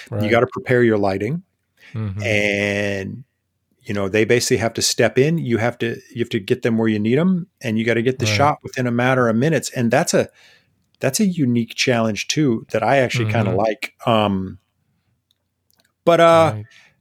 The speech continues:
Speaker 1: I guess to
Speaker 2: Mm-hmm.
Speaker 1: answer your question, if, if it's more of a casual thing, I'm gonna do a portrait session with, with a model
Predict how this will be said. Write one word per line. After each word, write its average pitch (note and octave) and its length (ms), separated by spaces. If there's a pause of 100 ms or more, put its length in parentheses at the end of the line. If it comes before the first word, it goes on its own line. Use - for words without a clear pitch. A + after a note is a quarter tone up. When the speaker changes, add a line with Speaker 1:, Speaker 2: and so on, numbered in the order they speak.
(140)
Speaker 1:
I D3+ 60
guess G3+ 200
to - 80
Speaker 2:
Mm-hmm. D#3+ 100
Speaker 1:
answer D#3+ 200
your C3 80
question, C3+ 560 (680)
if, C3 240
if C#3+ 100
it's C3 180
more C#3+ 180
of C#3 60
a C#3+ 60
casual B2+ 440
thing, B2 560
I'm C3+ 80
gonna A#2 140
do A2+ 100
a A2 40
portrait - 420
session A2+ 360
with, G#2+ 220
with G#2 160
a G2 40
model A2 540